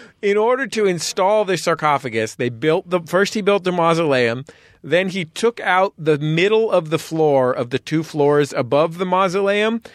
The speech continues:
and installed a railway so every part of the house you can look down at the sarcophagus.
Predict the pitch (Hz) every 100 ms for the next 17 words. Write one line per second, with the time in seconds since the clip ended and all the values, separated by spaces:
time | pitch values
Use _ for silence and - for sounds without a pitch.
0 | - - 147 147 135 180 170 156 143 165
1 | 165 156 135 127 - 139 - 170 165 175
2 | 160 165 156 147 143 127 135 127 - 120
3 | 127 117 135 - 147 127 127 120 120 -
4 | 117 - 117 107 98 98 104 -